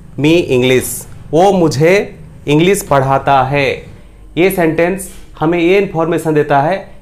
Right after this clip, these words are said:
कि वो हमें इंग्लिश पढ़ाता है, ओके? ये दोनों सेंटेंस में सब्जेक्ट हमें कोई ना कोई इन्फॉर्मेशन देता है,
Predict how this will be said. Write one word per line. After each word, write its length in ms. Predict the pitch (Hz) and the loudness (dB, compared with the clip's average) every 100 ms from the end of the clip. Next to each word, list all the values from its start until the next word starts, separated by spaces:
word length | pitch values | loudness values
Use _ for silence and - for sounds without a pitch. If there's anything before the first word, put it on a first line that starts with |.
| - - | -10 -2
कि 100 | 143 | 0
वो 200 | 151 185 | 0 0
हमें 320 | 139 143 160 | 0 0 0
इंग्लिश 400 | 139 143 233 - - - - - - | 0 0 -2 -6 -16 -20 -20 -20 -4
पढ़ाता 420 | 101 104 104 101 | -2 -2 0 -2
है, 240 | 98 98 104 | -2 -10 -6
ओके? 220 | 151 196 208 - - - 151 | -2 -2 -2 -6 -20 -8 -4
ये 80 | 160 | -2
दोनों 340 | 147 190 220 | 2 2 2
सेंटेंस 540 | 220 170 156 151 143 131 | 2 0 2 0 0 -2
में 340 | 151 220 - - - - - | -2 -4 -8 -20 -20 -20 -16
सब्जेक्ट 640 | - 160 156 143 214 214 - - - - - | -4 0 0 2 0 0 -12 -20 -20 -20 -4
हमें 280 | 151 175 196 | 0 2 2
कोई 200 | 208 185 | 2 4
ना 120 | 185 | 4
कोई 240 | 180 185 190 | 2 2 2
इन्फॉर्मेशन 680 | - 127 139 143 160 156 156 | -2 -2 -2 0 0 -2 -4
देता 240 | 151 160 | 0 0
है, 300 | 185 117 | 0 -4